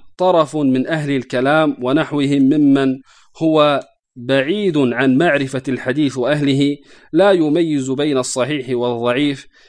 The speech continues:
فيشك في صحي-، في صحة أحادي-، في صحة أح-، أحاديث أو في القطع بها، مع كونها معلومة مقطوعة بها عند أهل العلم به. وطرف ممن يدعي اتباع الحديث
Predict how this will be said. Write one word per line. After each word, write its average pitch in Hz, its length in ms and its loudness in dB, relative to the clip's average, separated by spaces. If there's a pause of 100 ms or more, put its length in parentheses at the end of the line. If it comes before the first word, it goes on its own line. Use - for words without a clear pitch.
فيشك 139 800 -2
في 135 180 0
صحي-، 131 440 -2
في 131 140 -2
صحة - 460 -2 (160)
أحادي-، 131 640 0 (100)
في 131 220 -2
صحة 135 380 -2 (140)
أح-، 127 280 0 (500)
أحاديث 135 640 2 (200)
أو 165 400 2 (360)
في 143 540 0
القطع 135 500 0
بها، 123 400 -2 (260)
مع 135 260 4
كونها 143 600 2
معلومة 135 640 2
مقطوعة 131 760 0
بها 139 560 2
عند 135 220 2
أهل 127 320 -2
العلم 135 400 2 (140)
به. 113 300 -2 (560)
وطرف 156 680 2
ممن 147 640 4
يدعي 135 640 -2
اتباع 131 500 0
الحديث 131 480 -2